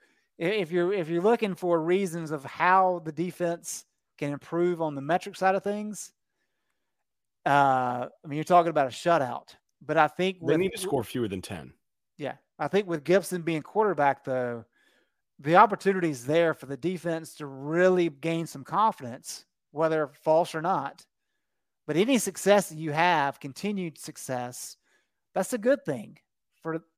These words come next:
Speaker 1: N C State. That's a good thing for Clemson, and then the next game after that. So, um, they can really use this as a building block game, even though there's really not a lot of opportunity to improve some of the,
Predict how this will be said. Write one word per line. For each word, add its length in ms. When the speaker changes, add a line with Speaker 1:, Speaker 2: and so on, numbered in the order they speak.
Speaker 1:
N 140
C 160
State. 320
That's 180
a 40
good 200
thing 160
for 140
Clemson, 440
and 120
then 140
the 80
next 300
game 200
after 280
that. 340
So, 280
um, 420
they 120
can 160
really 260
use 380
this 200
as 180
a 60
building 400
block 340
game, 500
even 260
though 160
there's 220
really 340
not 180
a 60
lot 200
of 100
opportunity 580
to 80
improve 500
some 220
of 80
the, 180